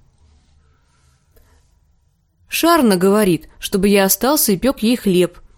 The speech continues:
сказал он Арье в день отъезда. «Да мне и самому надоели дожди и сидельные болячки, и бояться тоже надоело. Тут есть эль и крольчатина, а хлеб станет лучше, когда им буду заниматься я.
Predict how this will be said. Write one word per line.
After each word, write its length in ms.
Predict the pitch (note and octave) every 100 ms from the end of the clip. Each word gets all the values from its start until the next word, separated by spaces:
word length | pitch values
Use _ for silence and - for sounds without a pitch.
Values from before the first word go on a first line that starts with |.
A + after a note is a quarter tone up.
| _
сказал 500 | - - F#3 F#3+ G#3
он 140 | F#3 -
Арье 300 | G#3 A#3+ G3
в 60 |
день 200 | E3 G3
отъезда. 600 | F#3+ F#3+ F3 E3 - - - _ _ _ _ _ -
«Да 200 | F#3+ C#4
мне 260 | C#4 C#4+ C4+
и 40 |
самому 560 | - C4+ C4 C#4 A#3+ F#3
надоели 560 | F3+ F#3 G3 G#3 G3
дожди 560 | F3+ G3 F#3 F3+ A#3+ A3+ - -
и 100 | -
сидельные 560 | G3 G#3 F#3+ A#3 G#3+ G3
болячки, 800 | G3+ A#3 A3 F#3+ E3+ - - G3+ - -
и 100 | G3+
бояться 540 | A3+ B3+ B3+ - F#3
тоже 240 | A3+ A3+ F#3+
надоело. 720 | F#3 F3+ G#3 G3 F3+ D#3+ - _ _ _ _ _ _ -
Тут 200 | - D4
есть 320 | A#3 G#3 -
эль 260 | B3 C4
и 40 | A3
крольчатина, 960 | - G#3 G3 - A3+ A3 G#3+ F#3+ F#3 F#3+ - - _ - - -
а 140 | - A3+
хлеб 320 | - D#4 F4
станет 460 | - B3 D4 C4 G#3+
лучше, 440 | A3 G#3+ - F3+ -
когда 380 | - G3 F#3+ B3+
им 100 | C4
буду 200 | G#3+ A3+
заниматься 560 | F#3 F#3+ G3 G#3+ G#3+ A3
я. 360 | G3 F3+ D#3+